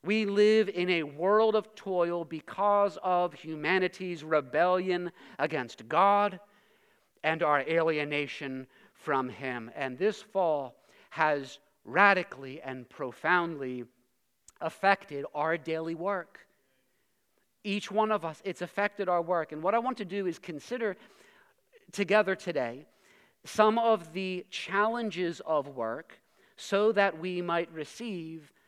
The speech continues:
help and hope through the ministry of the Holy Spirit. And so last week we looked at the blessing and the gift of work as those created to work. Today I want to consider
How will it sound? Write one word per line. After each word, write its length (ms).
help 560
and 180
hope 580
through 560
the 160
ministry 920
of 440
the 100
Holy 360
Spirit. 460
And 80
so 120
last 300
week 220
we 100
looked 240
at 140
the 60
blessing 640
and 160
the 80
gift 380
of 160
work 340
as 160
those 240
created 520
to 100
work. 320
Today 440
I 100
want 300
to 120
consider 760